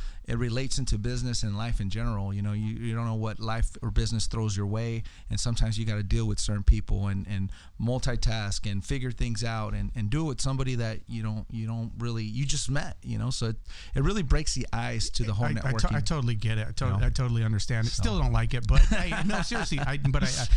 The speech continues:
Speaker 2: I, I, it's just something I ne-, I need to get over myself.
Speaker 1: Yeah, yeah.
Speaker 2: You know
Speaker 1: That's
Speaker 2: what I mean? Go out there and, and mingle a little bit. But, uh, so that's
Speaker 1: Yeah.
Speaker 2: where you're at now. But this show's about your journey, and, uh, me and you have, uh, crossed paths quite a few times in the, uh,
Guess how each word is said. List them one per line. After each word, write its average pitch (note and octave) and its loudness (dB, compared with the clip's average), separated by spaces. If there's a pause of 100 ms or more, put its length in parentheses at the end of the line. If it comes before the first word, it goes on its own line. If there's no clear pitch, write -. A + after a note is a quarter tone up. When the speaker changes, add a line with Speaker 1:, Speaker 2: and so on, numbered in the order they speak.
(140)
Speaker 2:
I, C#3 0 (120)
I, D3+ -2
it's F3 -4
just E3+ -2
something D#3 0
I C3+ 0
ne-, C3+ 0
I C3+ 2
need C3 2
to A#2+ 2
get A#2 2
over A2+ 2
myself. G#2+ -2
Speaker 1:
Yeah, A#2+ -2
yeah. G2+ 0 (100)
Speaker 2:
You B2+ 2
know B2 2
Speaker 1:
That's B2 2
Speaker 2:
what A#2 2
I - 0
mean? A#2+ 2
Go A#2 2
out A2+ 0
there A#2 0
and, C3 -2
and A#2 2
mingle A#2 0
a - -2
little A2+ -2
bit. A2+ -6
But, A2+ -4
uh, G2+ 0 (320)
so C3 0
that's E3+ 2
Speaker 1:
Yeah. G#3 2
Speaker 2:
where G3+ 0
you're F#3 0
at C3 0
now. B2 2
But G#2+ 2
this C3+ 2
show's C#3+ 0
about A2+ 2
your G#2+ 4
journey, G2+ 2 (520)
and, A2+ 0
uh, F#2+ 0 (400)
me D3+ 2
and F3 2
you F3+ 2
have, A#2+ -2
uh, C3 -2
crossed C#3+ 0
paths C3 2
quite D#3 0
a - 0
few F3+ 0
times G#2+ 2
in A2 0
the, A2 2
uh, - -6